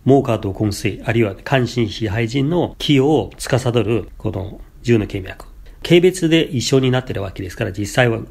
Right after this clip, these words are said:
五つなんです。足の小陰の腎と足の太陽と膀胱、これは一つの組み合わせ。これは水の気、あるいは腎の気を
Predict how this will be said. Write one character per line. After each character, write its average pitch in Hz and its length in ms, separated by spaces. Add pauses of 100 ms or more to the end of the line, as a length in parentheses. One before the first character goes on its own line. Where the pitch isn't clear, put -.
五 117 260
つ 98 220 (100)
な 107 100
ん - 20
で - 80
す。 - 180 (420)
足 120 280
の 117 40
小 123 120
陰 107 120
の 104 60
腎 117 240
と 123 320
足 107 220
の 110 60
太 110 160
陽 98 100
と 107 100
膀 98 240
胱、 98 300 (180)
こ - 80
れ 139 80
は 131 60
一 101 180
つ - 320
の 113 80
組 98 220
み 87 40
合 87 60
わ 92 60
せ。 - 240 (500)
こ - 80
れ 131 80
は 120 60
水 160 200
の 107 120
気、 107 240
あ 104 80
る 110 60
い - 20
は 95 80
腎 135 200
の 104 120
気 - 180
を 120 180